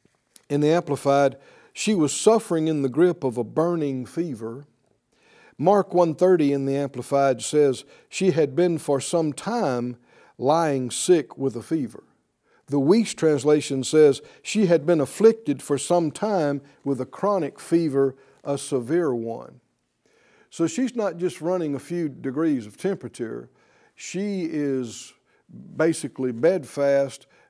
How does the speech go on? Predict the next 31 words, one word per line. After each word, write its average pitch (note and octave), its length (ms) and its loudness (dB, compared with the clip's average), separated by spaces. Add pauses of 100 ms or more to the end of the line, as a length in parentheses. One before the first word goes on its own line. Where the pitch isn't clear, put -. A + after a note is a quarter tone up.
maybe D3 540 -2
incoherent, C3+ 960 -4 (440)
uh, B2+ 540 -4
maybe C#3 540 -2 (160)
almost C#3+ 440 -4
comatose, C3 840 -6 (340)
maybe C#3 320 -4
near B2 220 -4
death. A2 640 -4
She's D3+ 460 -8
in C#3+ 100 -4
a C3 40 -4
bad C3+ 300 0
way. D#3 220 4
And D#3 140 -2
this B3 180 -2
is E3+ 80 -8
something F3+ 280 -4
that's C#3 120 -6
been E3 220 -4
going D#3+ 260 -2
on D#3+ 380 -2 (220)
for C#3 200 -2
a B2+ 60 -2
while. B2+ 460 -6 (760)
So F3 160 0
Jesus G3+ 800 -2
and, D3 340 -4
and A#2+ 240 -10
Peter G#3 420 -4
and, G2+ 200 -10